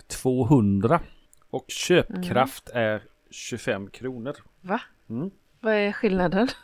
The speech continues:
Speaker 1: Ja, det är ju så att, eh, kontanter är vad du har i, på fickan. Tillgångar
Speaker 2: Mm.
Speaker 1: kan ju vara att du har placerat det i någon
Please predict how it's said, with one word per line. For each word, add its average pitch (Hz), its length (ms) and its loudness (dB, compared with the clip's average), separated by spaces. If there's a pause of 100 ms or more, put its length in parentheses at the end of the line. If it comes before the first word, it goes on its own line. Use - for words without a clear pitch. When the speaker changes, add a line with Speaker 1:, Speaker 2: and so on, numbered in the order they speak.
(120)
Speaker 1:
Ja, 170 340 4 (180)
det 147 220 -8
är 151 200 0
ju 131 200 -6
så 123 480 -8
att, 113 440 -8
eh, 120 60 -2 (600)
kontanter 127 720 -4
är 127 100 2
vad 107 140 0
du 110 60 4
har 107 320 4
i, 107 180 -4 (220)
på - 80 -2
fickan. 170 400 6 (840)
Tillgångar 123 500 4
Speaker 2:
Mm. 123 120 4
Speaker 1:
kan 143 240 2
ju 139 80 4
vara 117 200 6
att - 80 -4
du 110 120 0
har 110 100 -2
placerat 110 420 -2
det 113 120 -2
i 98 180 -4
någon 98 340 -4